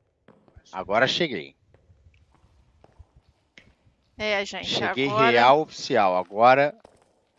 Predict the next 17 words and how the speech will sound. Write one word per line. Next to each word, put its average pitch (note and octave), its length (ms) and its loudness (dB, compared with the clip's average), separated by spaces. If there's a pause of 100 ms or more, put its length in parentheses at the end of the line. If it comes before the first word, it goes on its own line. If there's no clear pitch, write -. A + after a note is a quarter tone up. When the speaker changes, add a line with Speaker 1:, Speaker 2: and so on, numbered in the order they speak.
(1700)
Speaker 1:
agora A2 520 2
a C3+ 40 -2
cobra C3 380 -2
vai B2+ 160 -4
fumar. E2+ 420 -14 (3250)
Speaker 2:
Então, G#3+ 420 -4
pra A#3 200 0
quem C#4 240 -2
Speaker 1:
Beleza. E4 120 2
Speaker 2:
nunca, D#4+ 280 2
nunca C#4+ 400 2
viu B3+ 240 -4
uma B3+ 140 -4
cidade A#3+ 340 -4
ancestral, C#4 840 -2 (1400)
Speaker 1:
Aqui G#2+ 320 -4
está. D2+ 440 -8